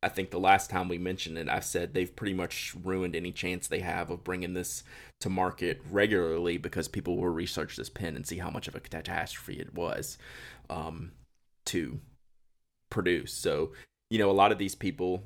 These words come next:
you know, when they start these Kickstarters, like when we did Knock, we wanted to build a company around it.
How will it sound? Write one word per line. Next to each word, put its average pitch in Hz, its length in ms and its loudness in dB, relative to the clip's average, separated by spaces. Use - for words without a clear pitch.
you 95 140 -4
know, 87 100 -2
when 90 140 -4
they 85 100 -2
start 95 300 0
these 87 140 -6
Kickstarters, 80 880 -4
like 69 320 -4
when - 160 -6
we 87 100 -8
did - 220 -8
Knock, 101 480 2
we 85 100 -2
wanted 85 280 -4
to 78 180 -6
build - 280 -2
a - 40 -6
company 95 380 0
around - 360 -8
it. - 160 -8